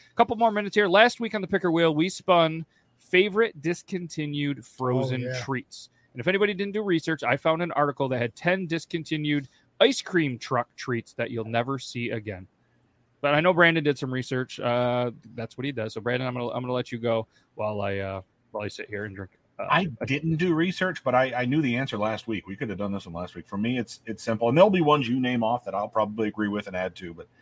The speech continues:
Speaker 3: you can't go wrong with the push-ups.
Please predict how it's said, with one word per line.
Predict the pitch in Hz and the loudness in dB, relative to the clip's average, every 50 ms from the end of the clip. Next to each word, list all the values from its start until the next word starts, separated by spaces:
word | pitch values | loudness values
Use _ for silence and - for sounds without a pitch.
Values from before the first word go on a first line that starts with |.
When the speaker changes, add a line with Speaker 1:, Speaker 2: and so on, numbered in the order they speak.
| _ _ - _ _ _ _ _ _ _ _ _ _ _ _ _ | _ _ -20 _ _ _ _ _ _ _ _ _ _ _ _ _
Speaker 3:
you | - 120 127 123 | -2 0 0 0
can't | 123 - - 156 170 165 - 147 | 2 2 0 0 0 0 -2 0
go | 139 156 156 143 | 2 4 4 4
wrong | 131 127 120 117 110 104 101 95 95 95 92 - _ _ _ _ _ _ _ _ - | 4 4 4 4 4 4 2 0 -2 -4 -10 -16 _ _ _ _ _ _ _ _ -6
with | 110 110 101 - - | -4 -4 -4 -4 -6
the | - - | -14 -12
push-ups. | - - 104 - - 80 - - - - - - | -6 -4 -4 -4 -4 -8 -10 -12 -14 -16 -18 -18